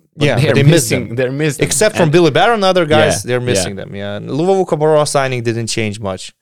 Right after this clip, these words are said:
Speaker 2: Messina is trying to make some sort of a point forward from him.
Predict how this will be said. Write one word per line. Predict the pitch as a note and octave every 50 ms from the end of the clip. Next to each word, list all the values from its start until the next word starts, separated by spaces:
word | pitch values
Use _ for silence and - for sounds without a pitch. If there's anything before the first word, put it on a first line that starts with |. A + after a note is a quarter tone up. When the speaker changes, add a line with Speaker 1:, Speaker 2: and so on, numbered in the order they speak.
| _ _ _ _ _ _ _ _ _
Speaker 2:
Messina | _ A2 A#2 C3+ - - F3 E3+ D#3
is | C3+ B2 -
trying | - - C#3 C3+ C#3+ C3+
to | - B2+
make | B2 B2 - B2
some | - - C3
sort | A#2 - - B2+ C3+ C#3
of | C3 A2+
a | A2+ A2+ - _ _ _ _
point | - A2 B2 D3 D3 C3
forward | - - C3 C#3+ E3 F3 F3+ F#3 F3+ E3+
from | - - E3+ F3 E3
him. | C#3+ E3 F3 F3+ F3+ F3+ F3